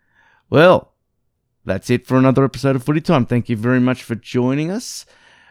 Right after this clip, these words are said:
We've got the big finale next week, round twenty-three. What are we gonna be talking about this time next week? How is this ladder gonna finish?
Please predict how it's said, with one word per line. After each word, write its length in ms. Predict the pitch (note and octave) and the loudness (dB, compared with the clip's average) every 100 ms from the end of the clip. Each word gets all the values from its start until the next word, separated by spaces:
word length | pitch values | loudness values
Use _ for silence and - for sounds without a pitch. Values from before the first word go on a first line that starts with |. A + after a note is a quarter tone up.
| - | -10
We've 180 | A2+ G#2 | -8 -2
got 280 | B2+ B2+ | -2 0
the 100 | - | -4
big 300 | A2+ C#3+ C3 | -2 0 0
finale 500 | - C3+ C3+ C#3 C#3 | 0 0 2 2 2
next 300 | C3+ C#3 - | 2 0 -4
week, 420 | A2+ C3+ C3+ - A2 | -2 0 0 -4 -4
round 280 | C3 C#3 B2+ | -2 -2 -4
twenty-three. 960 | - C3+ C3 A#2 A2 G#2+ C3 C3+ C3 | -4 -4 -4 -8 -8 -4 0 0 0
What 400 | G#2 A2 C#3+ D3 - | -2 -4 -4 -4 -6
are 140 | A2+ | -8
we 120 | A2 | -8
gonna 220 | G#2+ A#2 | -6 -6
be 140 | B2 A#2 | -4 -6
talking 360 | B2+ B2+ A#2+ | -6 -4 -2
about 200 | B2 B2+ | -2 -2
this 180 | - A#2 | -4 -8
time 260 | - C3 B2+ | -4 -2 0
next 300 | B2+ - - | -2 -4 -8
week? 360 | A#2+ C3+ C3 | -2 -2 -2
How 320 | - A#2+ D#3 D#3+ | -6 -6 -4 -4
is 160 | C3 | -6
this 180 | C3+ - | -8 -10
ladder 280 | F2 C#3+ D#3 | -8 -6 -8
gonna 220 | B2 A#2+ | -10 -14
finish? 500 | - D#3 G3 D#3 - | -14 -10 -6 -6 -6